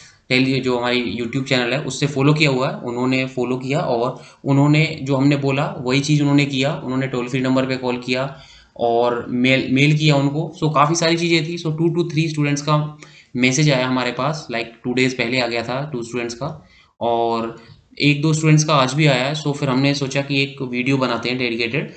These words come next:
कि क्या issue था, किन किन को मेल्स आए हैं, exam कब होने, कब होने वाला है, और ये सारी चीज़ों के बारे में ही discuss करेंगे। So guys देखिए, जो आपका exam है वो reschedule हो चुका है definitely, और जो आपका अब जो reschedule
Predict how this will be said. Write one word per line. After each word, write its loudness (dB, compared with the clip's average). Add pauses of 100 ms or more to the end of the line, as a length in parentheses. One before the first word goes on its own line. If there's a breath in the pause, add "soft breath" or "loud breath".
(260 loud breath)
कि -4
क्या 2
issue 0
था, -6
किन 0
किन -2
को -2
मेल्स -2
आए -6
हैं, -6
exam -2
कब 2
होने, 0
कब -4
होने -2
वाला 0
है, -2 (320 loud breath)
और -2 (320 soft breath)
ये 4
सारी 4
चीज़ों -2
के -2
बारे 0
में 0
ही -2
discuss -2
करेंगे। -2
So -4
guys 4
देखिए, 0
जो 0
आपका 0
exam 2
है -2
वो -4
reschedule 0
हो 2
चुका -4
है -4
definitely, -2 (540 loud breath)
और 8
जो 4
आपका 2
अब 0
जो 2
reschedule 0